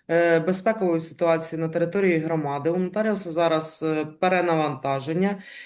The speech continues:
і вона не встигає опрацювати цю заявку в тридцятиденний термін, як було доручення. В зв'язку з чим до нас поступило звернення Зайцева Євгена Вікторовича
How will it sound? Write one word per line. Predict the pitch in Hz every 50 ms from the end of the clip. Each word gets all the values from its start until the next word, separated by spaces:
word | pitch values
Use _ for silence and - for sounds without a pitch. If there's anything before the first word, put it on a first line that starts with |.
| - -
і | 185 196 208 220 226 226 220
вона | 202 202 190 196 208 202
не | 202 202 202
встигає | 196 - - - 190 170 170 185 190 185 175
опрацювати | 165 165 - 160 156 156 - 160 147 165 165 165 165 156
цю | 160 - 151
заявку | 139 156 151 147 143 135 123 127 - - 135 131 127 - - _ _ - - - - - - -
в | 139 -
тридцятиденний | - 170 170 170 - - - 170 170 175 160 156 156 151 151
термін, | 156 - 226 226 226 214 185 170
як | 160 151 143 143
було | 156 165 175 165
доручення. | 160 160 147 135 127 127 - 131 127 127 123 127 127 - - - - _
В | 160
зв'язку | 160 190 208 208 208 - 226
з | 214 -
чим | - 170 160 151 143
до | 143 151
нас | 151 151 156 156
поступило | - 160 160 - - 127 160 156 156 156
звернення | 151 147 156 151 147 147 143 139 143 143 143 139
Зайцева | 139 151 147 143 147 - 143 139 139
Євгена | 139 143 147 147 147 147
Вікторовича | 156 190 190 - - 190 190 190 185 190 - 180 190 -